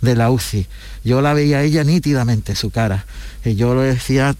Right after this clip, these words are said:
"Tengo que salir de aquí y tengo que darte a un padre que tú te lo mereces". Entonces,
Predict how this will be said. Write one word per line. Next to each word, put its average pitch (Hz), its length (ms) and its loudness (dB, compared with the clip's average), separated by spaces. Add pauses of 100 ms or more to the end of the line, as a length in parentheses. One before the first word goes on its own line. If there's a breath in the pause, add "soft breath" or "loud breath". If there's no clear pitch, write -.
"Tengo 143 340 2
que 143 140 -2
salir 127 340 0
de 131 80 2
aquí 123 300 -2 (420 loud breath)
y 107 140 2
tengo 135 460 0
que 123 140 0
darte 123 300 0
a 139 40 2
un 117 120 2
padre 117 400 0 (340 loud breath)
que 123 120 0
tú 127 160 2
te 135 100 0
lo 123 120 2
mereces". 101 580 0
Entonces, 147 420 0